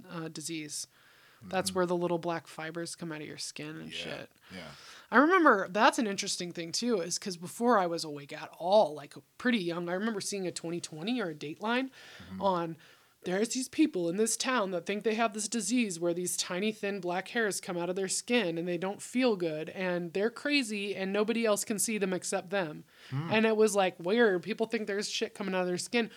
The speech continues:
Speaker 1: But then there was, like, cell phone video of this lady, like, zooming in and, like, you could see it and stuff.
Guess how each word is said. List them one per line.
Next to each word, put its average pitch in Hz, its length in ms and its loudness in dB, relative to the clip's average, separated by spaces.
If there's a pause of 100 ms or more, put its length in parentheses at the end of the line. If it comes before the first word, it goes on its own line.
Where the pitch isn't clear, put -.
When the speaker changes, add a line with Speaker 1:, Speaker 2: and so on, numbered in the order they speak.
(280)
Speaker 1:
But 190 120 -6
then 214 140 2
there 208 120 4
was, 190 160 0
like, 170 160 -2
cell 196 220 0
phone 185 260 -2
video 165 340 0
of 165 100 -10
this - 300 -8
lady, 160 280 -6
like, 143 180 -14
zooming 170 360 -2
in 180 200 0
and, 156 160 -4
like, 147 220 -14
you - 60 -10
could - 180 -12
see 160 300 -2
it 143 180 -12
and - 80 -12
stuff. - 440 -8